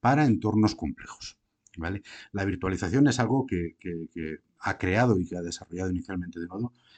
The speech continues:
y es verdad que hay una compañía también que, que ha planteado ya la virtualización dentro de su oferta,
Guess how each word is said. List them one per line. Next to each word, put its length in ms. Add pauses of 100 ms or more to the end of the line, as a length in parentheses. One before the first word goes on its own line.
(140)
y 200
es 100
verdad 380
que 100
hay 60
una 260
compañía 520
también 400
que, 260 (320)
que 100
ha 100
planteado 480
ya 120
la 80
virtualización 680
dentro 260
de 60
su 140
oferta, 440